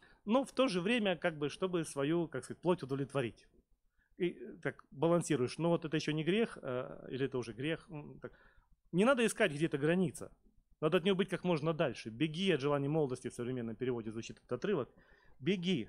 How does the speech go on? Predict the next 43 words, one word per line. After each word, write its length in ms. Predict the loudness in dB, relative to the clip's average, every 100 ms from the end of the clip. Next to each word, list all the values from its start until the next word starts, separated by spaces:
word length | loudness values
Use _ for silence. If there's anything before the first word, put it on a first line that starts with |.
| -6
а, 600 | -2 0 0 2 0 -2 -6 -14
оттуда. 540 | -8 -8 -4 -4 -4 -8 -18 -20 -14 -4
Ещё 240 | 2 2
отрывок 320 | 4 2 2
в 40 | 2
эту 140 | 0
же 100 | -2
тему, 280 | 0 0 0
второе 320 | 0 2 4
Петра 400 | 2 2 4 6
один, 440 | 4 4 2 2 0 -8
а, 200 | -4 -2
три, 180 | 0 0
четыре, 420 | 0 2 2 2
второе 260 | 4 4 4
Петра, 280 | 2 2 2
первая 280 | 2 2
глава, 180 | 2 2
третья, 220 | 2 -2
четвёртый 280 | 0 -2 -2
стих. 260 | -4 -4 -6 -18 _ _ _ -20 -20 -20 _
А, 420 | -12 -8 -4 -6 -8 -14 -20 _ -4
вы 100 | 2
заметили, 300 | 2 2 0
что 180 | 2 4
разные 420 | 4 2 0 -4
апостолы 420 | -2 -6 -6 -8
об 80 | -8
этом 200 | -10 -10
пишут? 300 | -12 -16 -2
То 120 | 0
Пётр, 360 | 0 -2 -2 -2
то 140 | -2
Павел, 340 | 0 0 0
то 140 | 0 2
Иоанн. 400 | 2 2 -2 -2
То 100 | -4
есть 120 | -4
мы 100 | -6
читаем 440 | -6 0 2 2
из 60 | 2
разных 340 | 2 2 -2
посланий. 560 | -6 -4 0 0 0